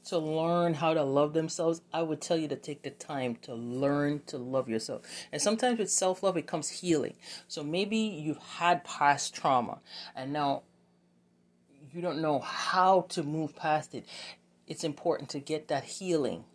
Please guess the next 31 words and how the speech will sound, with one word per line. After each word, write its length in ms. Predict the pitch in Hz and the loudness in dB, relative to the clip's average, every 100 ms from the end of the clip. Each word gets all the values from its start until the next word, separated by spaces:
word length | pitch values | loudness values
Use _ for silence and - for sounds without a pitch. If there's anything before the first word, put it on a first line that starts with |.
| _ _ _ - _ | _ _ _ -20 _
'cause 140 | 151 | -2
that 200 | 185 185 | 2 2
healing 320 | - 262 226 | 2 4 4
is 140 | 180 147 | 4 2
not 240 | 160 - | 0 2
just 260 | 165 151 - | 0 0 -2
for 640 | - 143 143 131 123 120 - _ _ _ _ - | -6 -2 2 4 2 0 -8 _ _ _ _ -14
the 80 | |
physical, 420 | 139 - 185 170 - | -8 -4 -4 -2 -2
it's 140 | - | 0
also 220 | 151 160 | -2 -2
for 100 | - | 0
the 80 | 139 | 2
mental, 400 | 131 143 123 - | 4 4 2 -4
it's 140 | 120 | -2
also 240 | 156 151 147 | 0 0 -4
for 180 | - 139 | -6 -8
the 140 | 131 | -6
emotional. 680 | 123 139 139 - 131 - - _ _ _ - _ _ - | -2 2 2 0 -6 -8 -12 _ _ _ -20 _ _ -4
Everything 680 | 190 202 - - 170 143 135 | -2 -2 -4 -4 -2 -2 -2
needs 520 | 151 151 139 117 - | -2 -2 -2 -4 -10
to 120 | - | -10
get 260 | 147 147 - | -6 -6 -4
back 220 | 139 131 - | -6 -6 -8
to 60 | |
harmony. 600 | 123 147 131 113 107 - _ - - _ | -6 -4 -2 -2 -4 -10 _ -20 -20 _
So 160 | - | -14
you 140 | 147 156 | -10 -8
need 300 | 165 185 175 | -4 -4 -2
that 180 | 156 - | -4 -4
healing, 760 | - - 233 214 147 123 135 | -12 -4 2 4 4 2 -2